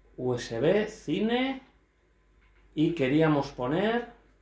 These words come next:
primero una escenita de Dunkerque, que está, la tenemos por aquí. Vale.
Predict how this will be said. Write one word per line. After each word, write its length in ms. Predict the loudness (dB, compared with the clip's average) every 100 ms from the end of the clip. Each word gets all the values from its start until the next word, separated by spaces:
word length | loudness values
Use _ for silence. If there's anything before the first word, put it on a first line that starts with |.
| _ _ _ _ _ _
primero 600 | -6 0 2 4 4 2
una 280 | 2 2 2
escenita 840 | 0 -4 0 0 0 0 0 -2 -10
de 500 | -4 -2 -2 -4 -12 _ _ _ _ _ _ _ _ _ _
Dunkerque, 1300 | -4 2 4 2 0 -2 -2 -6 -16 _ -4 -2 -2
que 80 | -8
está, 680 | -10 -8 0 2 2 0 -4 -14 _ _ _ _ _ _ _ _ -12
la 160 | -6 -4
tenemos 380 | 2 4 4 2
por 220 | -4 -4
aquí. 480 | -4 -4 -2 -4 -10 _ _ _ _ _ _ _ _ _ -20 -20 -20 -20 -20 _ _
Vale. 520 | -10 -2 -2 -2 -10